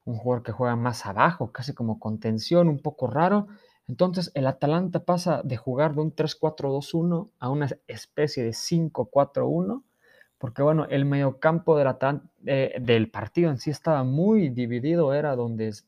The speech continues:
se iba a decidir el partido en el mediocampo, quien, quien pudiera crear más jugadas desde en medio,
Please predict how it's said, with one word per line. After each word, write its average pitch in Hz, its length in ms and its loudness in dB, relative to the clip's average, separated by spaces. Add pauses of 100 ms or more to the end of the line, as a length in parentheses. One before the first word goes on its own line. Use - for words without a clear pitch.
(160)
se - 240 -14
iba 156 380 0
a 123 60 -2
decidir 120 460 0
el 113 140 -4
partido 127 640 -4
en 113 300 -4
el 107 120 -2
mediocampo, 107 560 -2
quien, 104 280 -6 (560)
quien 107 120 -4
pudiera 151 320 2
crear 131 280 4
más 131 220 0
jugadas 127 440 0
desde 104 360 0
en 104 140 -2
medio, 160 440 2